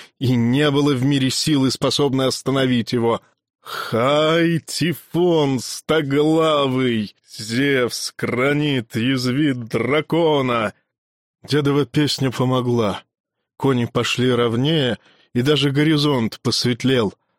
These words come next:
Ворота крепости распахнулись перед упрямцем. Караульные салютовали Амфитриону копьями.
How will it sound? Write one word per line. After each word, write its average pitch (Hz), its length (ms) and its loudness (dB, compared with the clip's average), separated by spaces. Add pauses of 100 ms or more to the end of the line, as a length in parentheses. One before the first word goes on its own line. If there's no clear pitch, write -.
(160)
Ворота 123 420 0
крепости - 520 -2
распахнулись 139 800 0
перед 131 260 -2
упрямцем. 120 680 0 (420)
Караульные 123 760 0
салютовали 139 720 0
Амфитриону 135 760 0
копьями. 107 640 -2